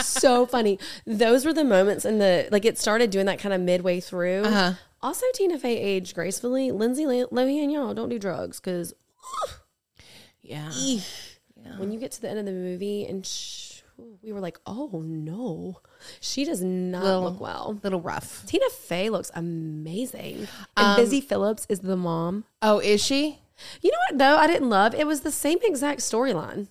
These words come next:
Speaker 1: just redone. It, at first, when I first started watching it, I told them, I was like, "Is this the damn Walmart version of Mean Girls?" 'Cause that's what, the Temu version.
Speaker 2: No, it's literally the Broadway show, but put
Speaker 1: I
Speaker 2: into a
Speaker 1: saw it on
Speaker 2: movie.
Speaker 1: Broadway. Oh, we went, remember?
Speaker 2: Yeah. But it's with, we, we went to the off-Broadway.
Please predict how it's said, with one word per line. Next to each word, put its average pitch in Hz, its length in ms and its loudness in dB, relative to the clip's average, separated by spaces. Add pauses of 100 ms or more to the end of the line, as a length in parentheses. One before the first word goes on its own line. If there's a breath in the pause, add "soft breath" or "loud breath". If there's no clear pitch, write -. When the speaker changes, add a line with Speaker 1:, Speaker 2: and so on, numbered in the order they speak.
(260)
Speaker 1:
just 233 200 -4
redone. 196 480 0
It, - 160 -6
at - 260 -6
first, 339 400 4
when 262 80 4
I 247 80 4
first 214 380 0
started 233 180 4
watching 190 300 0
it, 220 40 0
I 202 60 -2
told 208 180 -4
them, 196 60 -2
I 190 40 -2
was 190 100 -4
like, 180 160 -6
"Is 208 140 -4
this 523 200 -2
the - 160 -8
damn 302 320 -2
Walmart 226 800 0
version 190 560 0
of 185 140 -4
Mean 190 260 0
Girls?" 262 320 4
'Cause 220 140 -4
that's 202 180 -2
what, - 140 -4 (120)
the 220 80 -8
Temu 254 360 2
version. 277 400 4
Speaker 2:
No, 415 140 4
it's 392 220 0
literally 381 400 4
the 320 120 -2
Broadway 311 640 4 (260)
show, 269 360 6
but 180 240 0
put 262 160 2
Speaker 1:
I 269 100 8
Speaker 2:
into 453 140 6
a - 20 6
Speaker 1:
saw 466 140 10
it 587 100 10
on 539 60 12
Speaker 2:
movie. 339 100 8
Speaker 1:
Broadway. 214 340 6
Oh, 285 100 10
we 262 140 8
went, 339 380 6
remember? 233 80 6
Speaker 2:
Yeah. 370 420 8 (580 soft breath)
But 285 120 8
it's 285 220 0
with, 262 240 4
we, 247 200 -4
we 220 400 -10
went 262 400 -2
to - 100 -8
the 233 120 2
off-Broadway. 170 960 2